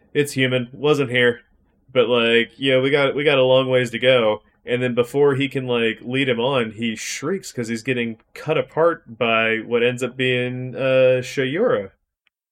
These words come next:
Like, descending, descending down upon them, uh, on her own, and it's just like, wow. She's,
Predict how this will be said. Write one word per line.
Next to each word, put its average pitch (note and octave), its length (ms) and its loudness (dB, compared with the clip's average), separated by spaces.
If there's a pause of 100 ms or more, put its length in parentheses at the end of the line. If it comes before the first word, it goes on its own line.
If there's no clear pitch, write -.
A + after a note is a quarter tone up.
(1080)
Like, C3+ 320 -4
descending, D3 680 0
descending D3+ 440 -4
down C3+ 280 0
upon C#3 300 -2
them, C3 400 -2
uh, B2+ 360 2
on C#3 180 -4
her B2 160 2
own, B2 520 -2
and B2 180 -2
it's A#2+ 200 -6
just B2+ 280 -6
like, A2 300 0
wow. D3+ 800 -4 (1500)
She's, F#3 380 -10